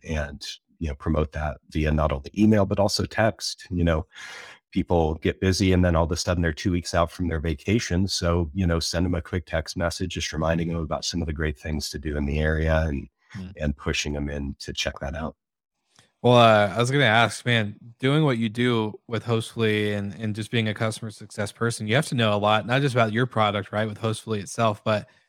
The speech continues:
Speaker 2: you have to know all these, like, integrators. How,
Speaker 1: Yeah.
Speaker 2: how do you manage understanding and keeping track of who does what? And, like, it, it just, it has to be a natural thing by this time, I,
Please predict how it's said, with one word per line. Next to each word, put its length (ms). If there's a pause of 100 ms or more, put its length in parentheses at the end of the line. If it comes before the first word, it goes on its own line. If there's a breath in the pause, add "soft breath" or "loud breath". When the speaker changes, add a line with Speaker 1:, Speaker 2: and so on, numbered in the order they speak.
(180 soft breath)
Speaker 2:
you 60
have 60
to 60
know 180
all 120
these, 220
like, 120 (520)
integrators. 640 (320)
How, 360
Speaker 1:
Yeah. 100
Speaker 2:
how 160
do 100
you 100
manage 680 (600)
understanding 720
and 100
keeping 260
track 280
of 120
who 140
does 280
what? 220
And, 100
like, 200 (520 soft breath)
it, 240
it 140
just, 220
it 140
has 260
to 60
be 100
a 60
natural 320
thing 160
by 160
this 160
time, 200
I, 100